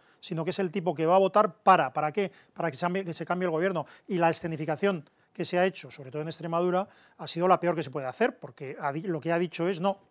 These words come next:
es posible que, aunque ganemos, no cambiemos el gobierno". Esa parte del electorado la has desmovilizado mucho y ahí tienes que, y ahí tienes que moverte, moverte. Y yo creo que en ese panorama, ante ese panorama, lo que está haciendo Sánchez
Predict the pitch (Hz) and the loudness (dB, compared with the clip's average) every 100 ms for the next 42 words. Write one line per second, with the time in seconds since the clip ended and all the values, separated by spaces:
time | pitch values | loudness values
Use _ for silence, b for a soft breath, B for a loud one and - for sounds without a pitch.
0 | _ - - 190 190 180 185 - b b | _ -20 -8 -8 -4 -4 -4 -4 b b
1 | b - 170 190 - 151 147 151 139 160 | b -6 -2 -2 -2 -6 -4 -4 -2 0
2 | 175 185 - - b b b 165 165 165 | 0 -2 -6 -16 b b b 0 2 2
3 | 160 - 147 147 135 135 - 202 190 180 | 0 -4 -4 -4 -4 -6 -4 0 4 4
4 | 175 165 170 170 175 175 165 170 170 B | 4 4 4 4 2 2 2 2 -2 B
5 | B B 165 151 160 180 160 160 170 165 | B B 2 2 0 -2 -4 0 -2 -2
6 | 160 190 - - 180 165 175 165 156 156 | -4 -4 -4 -6 0 2 2 0 -6 -8
7 | - 143 135 185 143 143 139 151 147 - | -8 -8 -8 -12 -10 -10 -10 -10 -10 -12
8 | - 123 120 117 120 117 120 - 165 139 | -14 -14 -14 -16 -16 -16 -16 -16 -10 -10
9 | 127 - _ _ _ _ 165 123 120 135 | -10 -14 _ _ _ _ -20 -16 -14 -12
10 | 135 - 139 156 _ - 147 139 175 - | -12 -10 -10 -10 _ -16 -14 -6 -4 -2
11 | 180 160 160 165 165 208 320 165 131 139 | 0 0 2 0 0 -6 -10 -12 -12 -12
12 | - 143 143 139 143 190 - b b b | -10 -8 -8 -8 -6 -8 -10 b b b
13 | - 131 147 143 160 156 175 165 202 214 | -16 -10 -6 -4 -4 -2 -2 -2 -2 -4